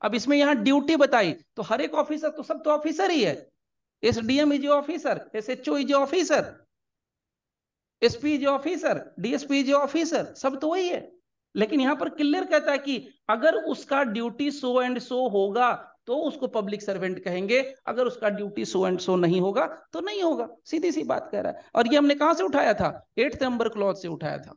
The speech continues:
देखिए, यहाँ से उठाया था, "Every officer of the government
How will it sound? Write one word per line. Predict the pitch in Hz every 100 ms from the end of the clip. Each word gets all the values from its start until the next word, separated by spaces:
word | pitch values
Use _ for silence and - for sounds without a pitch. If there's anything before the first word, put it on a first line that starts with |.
| -
देखिए, | 180 214 - - _ _ _ _ _
यहाँ | - 226
से | 233
उठाया | 208 180
था, | 147 147 - -
"Every | 226 214 320 339
officer | 240 226 226 247 294
of | 294 - 196
the | 202 254 190
government | 185 190 220